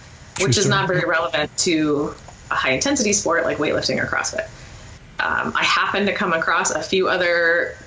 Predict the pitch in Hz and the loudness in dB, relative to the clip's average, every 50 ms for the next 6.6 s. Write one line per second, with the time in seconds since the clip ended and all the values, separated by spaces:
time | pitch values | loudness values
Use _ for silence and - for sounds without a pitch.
0 | - - - - 185 185 180 175 175 - 220 220 226 226 214 - 196 202 196 190 | -8 -4 -2 0 2 2 2 2 2 2 0 2 2 2 2 2 2 0 2 2
1 | 185 185 190 196 214 233 226 - - 185 160 147 156 160 170 170 180 196 202 - | 2 2 2 2 2 0 0 0 0 2 2 2 4 4 4 4 2 2 0 -2
2 | - - - - - - - - - - - - - - - - 190 165 151 156 | -6 -20 -20 -20 -20 -16 -10 -8 -8 -8 -6 -4 -4 -2 0 0 2 2 2 2
3 | 185 208 208 - - 190 180 190 226 220 - 226 262 381 - - 196 190 214 277 | 2 2 2 2 2 2 2 2 2 2 2 2 2 2 0 0 0 2 2 2
4 | - - 175 - - 196 196 208 220 226 233 262 254 208 190 175 - - 185 202 | 0 0 -2 0 0 2 2 2 2 2 2 2 2 2 2 2 0 0 0 2
5 | 202 202 196 196 196 202 - 185 143 147 190 214 220 247 233 175 170 - - - | 2 2 2 0 0 0 0 2 2 2 2 2 0 0 0 -2 -2 -2 -2 -4
6 | - - - 180 - - - 240 285 294 - | -6 -6 -4 -2 -2 0 0 0 0 -2 -4